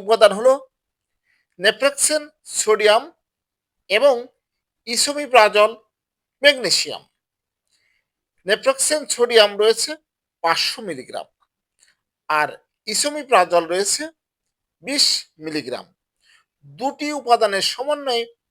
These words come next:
অ্যানাফ্লেক্স ম্যাক্স ট্যাবলেটটি তৈরি করেছেন এসিআই লিমিটেড। ইউনিট প্রাইস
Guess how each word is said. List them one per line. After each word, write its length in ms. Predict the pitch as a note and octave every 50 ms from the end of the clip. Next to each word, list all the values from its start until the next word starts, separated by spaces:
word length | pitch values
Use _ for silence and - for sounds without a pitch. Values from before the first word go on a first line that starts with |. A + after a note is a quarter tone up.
| _ _ _ _ _ _
অ্যানাফ্লেক্স 580 | G3 G#3 G#3+ G#3 G#3 - A#3+ C4+ B3 - - - - - _ _ _ D3+
ম্যাক্স 260 | E3 G#3+ A3+ A3+ - - - - - _ _ _
ট্যাবলেটটি 460 | D#3+ D#3+ D#3+ F#3+ F#3+ G3 _ - C#4+ D4 _ _ _ _ _ _ _ _ _ _ _ _ _ -
তৈরি 240 | D#4 E4 E4 D#4 C4+ A3+
করেছেন 400 | A3+ F#3+ D#3+ - - - A2 G2 _ _ _ _ _ _ _ _ _ _ _ _ _ _ _ F#3 G3
এসিআই 360 | G3+ - - C#4 C#4+ C#4+ C#4 A#3+ F#3+
লিমিটেড। 400 | D#3+ D#3+ C#3+ C3 - - - _ _ _ _ _ _ _ _ _ _ _ _ _ _ _ _ _ _ _ _ _ _ _ -
ইউনিট 320 | A3 B3 C4 C#4 D4 A#3+ - _ _
প্রাইস 340 | F3 E3 D3 C#3 - -